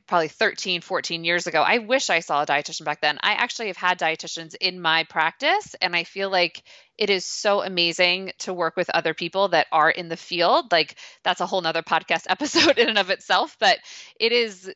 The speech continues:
so rewarding, and it just, there's no shame in getting the help that you need. And I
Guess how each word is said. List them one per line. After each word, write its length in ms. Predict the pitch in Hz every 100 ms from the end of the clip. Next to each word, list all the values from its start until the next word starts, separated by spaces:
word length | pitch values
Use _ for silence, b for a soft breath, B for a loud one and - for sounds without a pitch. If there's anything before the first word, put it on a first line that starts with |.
| -
so 360 | - 247 240
rewarding, 640 | 220 190 175 175 214 247 240
and 380 | 185 170 160 170 -
it 100 | -
just, 220 | - 180
there's 200 | 196 185
no 240 | 196 208 233
shame 380 | 226 202 170 156
in 120 | 160
getting 280 | 170 160 156
the 60 |
help 220 | 151 156
that 200 | 165 -
you 80 | 160
need. 300 | 160 156 170
And 120 | 160
I 200 | 143 160